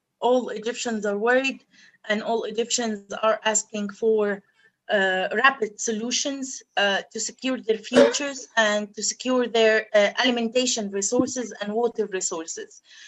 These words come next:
Um, please allow me, uh, uh, to, like, take the last half an hour of this meeting to put down our recommendations,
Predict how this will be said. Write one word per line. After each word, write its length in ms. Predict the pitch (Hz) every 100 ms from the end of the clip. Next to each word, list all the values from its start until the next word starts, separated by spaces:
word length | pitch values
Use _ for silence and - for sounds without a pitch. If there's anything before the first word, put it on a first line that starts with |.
| - - - - 226
Um, 1000 | 226 226 226 220 220 220 220 214 220 220 - -
please 240 | 294 320
allow 360 | 294 254 247 277
me, 420 | 269 285 311 311 -
uh, 380 | 220 202 190 -
uh, 300 | 202 190 185 185 -
to, 140 | 226
like, 280 | 208 190 -
take 280 | 294 277 -
the 280 | 208 202 -
last 400 | 214 262 247 240 - _ -
half 320 | - 262 254
an 120 | 226
hour 280 | 208 214 208
of 160 | - 202
this 240 | 220 220
meeting 480 | 226 254 262 294 294
to 340 | 294 277 262 254 - - - _
put 180 | 370 370
down 300 | 294 269 254
our 200 | 233 233
recommendations, 1040 | 208 214 233 220 220 254 262 311 302 294